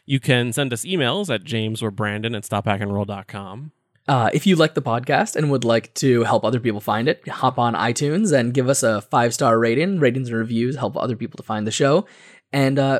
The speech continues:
Speaker 2: another way to help people find the show is to tell a friend or, uh, sneakily download it onto their phone.
Speaker 1: Yeah. Um, I will
Speaker 2: That's part of our
Speaker 1: say
Speaker 2: copy, right?
Speaker 1: I, uh, what?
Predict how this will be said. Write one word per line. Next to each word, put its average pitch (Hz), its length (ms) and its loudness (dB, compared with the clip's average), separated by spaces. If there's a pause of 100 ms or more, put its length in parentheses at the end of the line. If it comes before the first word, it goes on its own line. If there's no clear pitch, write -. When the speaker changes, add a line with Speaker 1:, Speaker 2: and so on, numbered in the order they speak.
Speaker 2:
another 262 240 -2
way 285 100 0
to 277 60 2
help 262 140 0
people 247 200 -2
find 226 220 -2
the 226 60 4
show 233 320 2
is 185 260 0
to 220 220 0
tell 202 240 4
a 190 60 2
friend 135 600 2
or, 120 420 4 (400)
uh, 113 340 2
sneakily 147 760 2
download 151 360 2
it 117 100 2
onto 135 260 0
their 110 560 0 (280)
phone. 104 480 -4 (160)
Speaker 1:
Yeah. 104 320 -4 (160)
Um, 117 480 2
I 208 180 2
will 311 80 0
Speaker 2:
That's 214 180 2
part 233 140 8
of 170 80 8
our 139 120 6
Speaker 1:
say - 40 -4
Speaker 2:
copy, 123 320 2
right? 117 300 0 (120)
Speaker 1:
I, 135 120 0
uh, 117 140 -10
what? 131 240 0